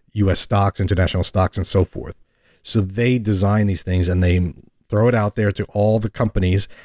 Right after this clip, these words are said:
and the employers say, "Yeah, we're gonna buy Vanguard's, um, target date fund and throw it in the mix." So that's gonna be what my employees can buy. So all, y-, you could be in different industries, you could be in different parts of the country,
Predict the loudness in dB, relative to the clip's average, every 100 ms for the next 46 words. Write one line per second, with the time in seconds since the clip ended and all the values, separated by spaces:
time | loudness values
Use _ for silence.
0 | -4 0 2 2 2 2 2 0 0 2
1 | 2 2 0 0 0 2 2 2 2 2
2 | 2 2 -2 -14 _ _ _ -6 0 2
3 | 2 0 -4 _ -4 0 2 0 0 0
4 | 2 0 0 2 2 2 0 -2 -4 -4
5 | 0 0 0 -2 0 2 2 0 0 0
6 | 2 2 2 2 0 2 2 0 -8 _
7 | _ _ -4 -2 -2 _ -2 0 2 0
8 | 2 0 0 2 2 2 0 -2 0 2
9 | 2 0 0 0 0 -6 _ _ _ 0
10 | 0 0 2 2 0 -4 _ _ _ -2
11 | 0 0 -2 -2 0 0 0 -4 -4 -2
12 | 0 0 0